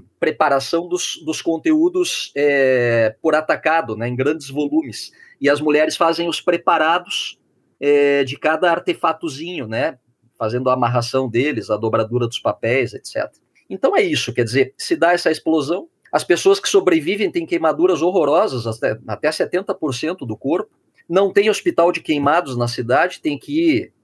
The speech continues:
desesperadamente a Salvador. Então foi uma tragédia, né? Uma tragédia, quer dizer, a morte de sessenta pessoas.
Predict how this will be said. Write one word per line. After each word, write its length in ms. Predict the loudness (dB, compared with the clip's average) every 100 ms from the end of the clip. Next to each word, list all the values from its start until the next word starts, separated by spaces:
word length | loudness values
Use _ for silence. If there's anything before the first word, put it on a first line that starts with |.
| _ -12
desesperadamente 1000 | -10 -2 2 4 4 2 0 -2 -4
a 40 | -4
Salvador. 600 | 0 0 0 -4 -6 -8 _ _ _ _ _ _ _
Então 260 | -6 -2 2
foi 140 | 4
uma 140 | 4 2
tragédia, 640 | 2 2 2 -2 -2 -6
né? 180 | -10 -12 -16 _ _ -4
Uma 140 | -2
tragédia, 360 | 2 2 2 0
quer 100 | 0
dizer, 100 | 2
a 60 |
morte 280 | 4 2 0
de 80 | -12
sessenta 360 | -10 -8 -8
pessoas. 500 | -6 -6 -4 -4 -4